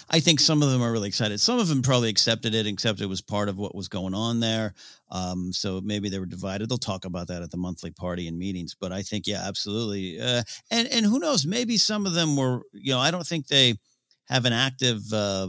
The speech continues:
uh, uh, opinion on, on, on the, on the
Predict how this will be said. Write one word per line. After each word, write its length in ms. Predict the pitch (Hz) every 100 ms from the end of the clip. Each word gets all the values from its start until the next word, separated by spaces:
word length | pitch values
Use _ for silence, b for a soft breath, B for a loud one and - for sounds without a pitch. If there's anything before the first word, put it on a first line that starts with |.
| -
uh, 160 | 104 -
uh, 380 | - 73 107 101
opinion 500 | 104 - - 123 117
on, 240 | 107 101 -
on, 180 | 104 -
on 160 | 107 104
the, 100 | 101 -
on 100 | 95
the 160 | 92